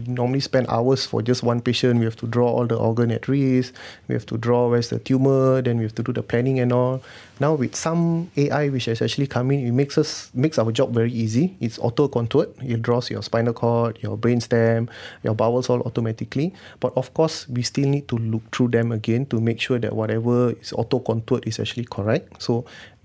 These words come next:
that is one of the advancements which is being improved. Okay. Uh, second thing is the accuracy of treatment. So there's something new called, uh, M R I Linac, okay, which, uh, is not in Malaysia yet. So I hope that actually it comes to Malaysia and, uh, we can actually do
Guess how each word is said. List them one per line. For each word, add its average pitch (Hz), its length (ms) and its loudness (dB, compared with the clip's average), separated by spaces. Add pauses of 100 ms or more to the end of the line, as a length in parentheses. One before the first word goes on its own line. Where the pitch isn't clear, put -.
that 196 220 0
is 117 120 -2
one 131 180 2
of 113 120 -2
the 113 160 -2
advancements 120 480 0
which 113 120 0
is 113 100 -2
being 120 200 -2
improved. 113 460 -2 (420)
Okay. 165 240 -8 (580)
Uh, 117 220 0
second 185 320 0
thing 202 160 2
is 147 140 -4
the - 80 0
accuracy 123 480 0
of 107 160 -4
treatment. 156 500 0 (120)
So 127 180 0
there's 113 180 -2
something 143 340 -2
new 139 200 0
called, 127 440 -2
uh, 110 160 -6
M 120 180 2
R 120 100 2
I 123 100 2
Linac, 117 380 0 (260)
okay, 131 240 -2
which, 120 240 -2
uh, 110 240 -4
is 113 180 -10
not 131 140 0
in 120 100 0
Malaysia 117 340 0
yet. 117 240 0
So 123 120 -2
I 110 80 0
hope 127 240 -2
that - 180 -6 (400)
actually 123 280 -4
it - 80 -8
comes 123 220 -4
to 120 100 -4
Malaysia 117 340 0
and, 110 240 0
uh, 117 160 -6
we 113 80 -4
can 113 200 -4
actually 123 300 0
do 127 380 2